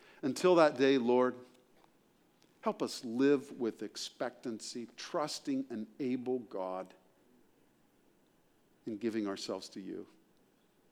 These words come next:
Not being disappointed when we ask big and it doesn't come through like we wanted it, but celebrating even the freedom of God to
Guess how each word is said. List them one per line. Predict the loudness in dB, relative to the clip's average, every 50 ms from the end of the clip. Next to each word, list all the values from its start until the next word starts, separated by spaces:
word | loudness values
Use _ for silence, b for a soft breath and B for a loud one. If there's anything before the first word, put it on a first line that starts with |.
| _ _ _ _ _ _ _ _ _ _ _ _ _ _ -20 _ _ b b b b b b
Not | 4 8 8
being | 8 8 8
disappointed | 8 6 4 4 -2 -4 -2 2 4 4 6 6 6 6 6
when | 6 4 6
we | 6 6 6
ask | 6 6 4 2 -2 -2 2
big | 4 6 8 8 6 6 4
and | 2 2
it | 2 0 0 2
doesn't | 2 2 4 2 0 -2
come | -2 -2 -4 -4
through | -2 0 2 2 4 6
like | 6 6 6 4 2 -2 -6 2
we | 6 6 8 8 8 8 8 6 4 0
wanted | -2 -2 0 0 0 0 0 -2
it, | -2 -6 -6 -12 -20 _ _ _ _ _ _ _ _ _ _ _ _ _ _ _ _ _ _ _ _ _ _ _ _ _ _ _ _ _ _ _ _ _ _ _ _ -2
but | 0 0
celebrating | 0 2 2 4 6 6 6 6 6 6 6 6 6 4 4 2 0 -2 -6 -10 -8 -2
even | 0 2 4 6 6 6 6
the | 4 2
freedom | 0 -2 -6 0 2 2 4 6 6 6 6 6 4
of | 0 -2 -4 -4 -4 0
God | 2 4 4 4 4 2 0 0 -2 -6 -12 -18 -18 _
to | -8 -8